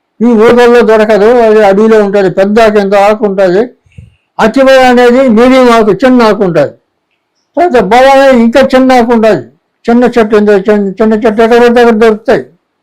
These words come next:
ఇవన్నీ కూడా మనం వాడుకోవడానికి, అంటే తెలుసుకోవాలి, ముందు తెలుసుకున్న తర్వాత వాడుకోవాలి.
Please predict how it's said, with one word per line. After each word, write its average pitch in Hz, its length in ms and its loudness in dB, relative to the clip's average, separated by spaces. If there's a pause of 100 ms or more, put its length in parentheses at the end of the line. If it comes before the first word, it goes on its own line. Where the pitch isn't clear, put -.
(420)
ఇవన్నీ 233 400 2
కూడా 240 600 0 (460)
మనం 220 220 0
వాడుకోవడానికి, 233 960 0
అంటే 214 180 -2
తెలుసుకోవాలి, 247 640 0
ముందు 240 280 2
తెలుసుకున్న 254 500 -2
తర్వాత 254 320 0
వాడుకోవాలి. 226 600 0